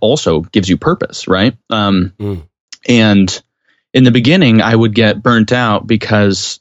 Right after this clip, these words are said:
Speaker 1: turns out money doesn't do it for me, right?
Speaker 2: Yeah.
Speaker 1: And if I asked myself that question, "Is it worth it?" The answer is no. It, a job is worth it, right? A job is equivalent to that.
Speaker 2: Mm-hmm.
Speaker 1: Um,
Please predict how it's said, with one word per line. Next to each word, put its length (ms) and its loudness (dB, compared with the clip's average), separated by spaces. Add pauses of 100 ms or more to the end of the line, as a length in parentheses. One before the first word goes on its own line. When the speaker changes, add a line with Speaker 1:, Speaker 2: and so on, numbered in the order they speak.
(420)
Speaker 1:
turns 240 2
out 160 0
money 260 4
doesn't 360 -2
do 140 0
it 100 -6
for 180 -8
me, 160 -8 (100)
right? 320 -2
Speaker 2:
Yeah. 300 -12
Speaker 1:
And 220 2
if 100 -4
I 80 -2
asked 220 -4
myself 380 -2
that 120 -2
question, 360 -4
"Is 140 0
it 80 0
worth 280 0
it?" 120 0
The 80 0
answer 200 0
is 100 -4
no. 420 0 (420)
It, 420 0
a 60 2
job 300 -2
is 140 -8
worth 220 -6
it, 80 -12 (160)
right? 220 0
A 100 -2
job 320 0
is 100 -2
equivalent 560 -4
to 100 -6
that. 240 -2
Speaker 2:
Mm-hmm. 160 -14
Speaker 1:
Um, 420 0